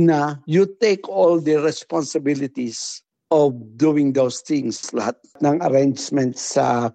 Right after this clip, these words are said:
crematory, arrangements sa cemetery, paglalakad ng mga paperworks, bulaklak, and anything involved in the funeral, ginagawa ko yun. I-assume mo na lahat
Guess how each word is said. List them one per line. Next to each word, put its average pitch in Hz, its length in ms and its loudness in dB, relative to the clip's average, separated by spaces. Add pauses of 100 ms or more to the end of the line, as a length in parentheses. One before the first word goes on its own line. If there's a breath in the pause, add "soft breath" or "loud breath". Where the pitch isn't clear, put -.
crematory, 156 560 2 (160)
arrangements 139 880 -2
sa 147 160 0
cemetery, 165 880 0
paglalakad 135 880 0
ng 135 160 2
mga 135 320 2
paperworks, 156 960 0
bulaklak, 147 640 2 (160)
and 156 320 0
anything 226 480 0
involved 156 480 2
in 135 160 -4
the 135 80 -4
funeral, 131 720 -2
ginagawa 151 640 2
ko 127 60 -2
yun. 110 220 -4 (200)
I-assume 202 640 0
mo 170 80 4
na 156 160 2
lahat 143 320 -2